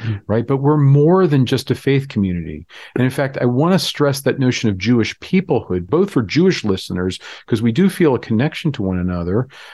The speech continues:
Speaker 2: but also for others, because for so long throughout history, we were denied the status of even being people, of even being citizens. We were seen by some as being subhuman. The Nazis took away our
Speaker 1: Mm.
Speaker 2: humanity. I mean, all those other things. So Jewish peoplehood. So what's this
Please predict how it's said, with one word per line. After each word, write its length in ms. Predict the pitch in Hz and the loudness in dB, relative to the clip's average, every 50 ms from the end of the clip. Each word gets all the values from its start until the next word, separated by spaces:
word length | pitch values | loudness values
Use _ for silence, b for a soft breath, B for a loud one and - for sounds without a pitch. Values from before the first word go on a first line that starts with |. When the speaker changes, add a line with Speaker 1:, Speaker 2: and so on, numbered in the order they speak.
| B B | B B
Speaker 2:
but 140 | - 147 147 | -4 -2 -2
also 320 | 180 180 208 233 - - 220 | 0 -2 -2 -2 0 -2 -2
for 260 | - - - - - | 0 -2 -2 0 0
others, 240 | 175 180 190 160 143 | 2 2 2 2 2
because 260 | - 123 135 131 - | 0 0 0 0 0
for 140 | - - 131 | 0 -2 0
so 340 | - - - - 175 175 | 0 -2 0 0 2 4
long 300 | 180 190 185 180 180 175 | 4 4 4 4 2 2
throughout 240 | 165 - 165 151 139 117 | 2 2 0 0 0 2
history, 440 | 143 180 175 - - 135 120 - - | 0 -2 -2 0 -2 -2 -2 0 0
we 160 | 120 147 175 | 2 2 2
were 180 | 190 190 190 151 | 4 4 2 2
denied 480 | 123 127 123 120 123 127 135 139 135 | 4 2 2 2 2 2 2 2 2
the 60 | 120 | 0
status 560 | 113 - - - 127 113 117 131 131 120 - - | -2 -4 -2 -2 -2 0 2 0 0 0 0 -2
of 100 | 101 110 | 0 0
even 280 | 120 127 135 127 107 | 0 0 2 0 0
being 400 | 95 87 117 123 127 120 117 101 | 0 2 2 4 4 4 4 2
people, 640 | - - - - 135 139 139 135 95 78 - - _ _ B B B B B B B | 0 -4 -2 0 0 0 0 -2 -6 -8 -8 -12 _ _ B B B B B B B
of 100 | 101 95 | -2 -2
even 240 | 123 131 147 156 139 | 0 2 2 2 2
being 220 | 120 127 127 107 | 2 2 2 2
citizens. 680 | - - - - 107 113 131 135 - - 92 80 - - | 0 -2 -2 0 2 2 2 0 0 -4 -8 -10 -8 -8
We 120 | 95 90 | -8 -6
were 100 | 95 104 | -4 -4
seen 400 | 110 - - 135 135 143 143 120 | -6 -2 0 2 4 4 4 2
by 120 | 101 104 95 | 2 0 -4
some 280 | - - - 117 127 | -4 -4 -2 0 0
as 100 | 127 104 | 0 0
being 220 | 92 117 110 104 101 | 0 0 0 0 0
subhuman. 1000 | - - - 113 107 98 95 92 - 113 113 127 147 147 127 90 76 90 87 - B B B B B - | -2 -2 -2 -2 -2 -2 -4 -6 0 2 4 4 4 4 2 0 -2 -6 -14 -18 B B B B B -4
The 80 | 101 95 | -2 0
Nazis 540 | 98 101 113 143 160 - - 107 95 90 | 0 0 0 -2 -4 -2 0 0 0 0
took 220 | - - 107 - - | -2 -6 -6 -4 -4
away 320 | 101 92 92 98 95 92 | -4 -4 -2 -4 -4 -4
our 140 | 95 101 98 | -4 -4 -6
Speaker 1:
Mm. 40 | - - | -2 0
Speaker 2:
humanity. 760 | 113 107 107 104 110 127 147 151 123 85 78 - - - B B B B B B B | 2 4 4 4 4 2 2 0 0 -2 -4 -8 -12 -16 B B B B B B B
I 60 | 104 | 0
mean, 160 | 107 110 110 - | 0 0 0 -2
all 280 | - 117 123 143 156 151 | -4 -2 0 0 2 2
those 240 | 156 147 135 139 | 2 2 2 2
other 160 | 135 123 120 110 | 0 0 0 0
things. 240 | - 127 110 - | -2 -4 -4 -4
So 80 | - 104 | -6 -8
Jewish 340 | 98 - 143 156 156 143 - | -2 2 2 2 2 0 -2
peoplehood. 460 | - 151 147 - 127 101 95 87 - | -4 -4 -2 -2 -4 -4 -4 -6 -6
So 100 | - 98 | -6 -6
what's 360 | 90 98 131 156 170 - - | -4 -2 -2 -4 -4 -6 -2
this 260 | - 190 175 - - | 0 0 0 0 -4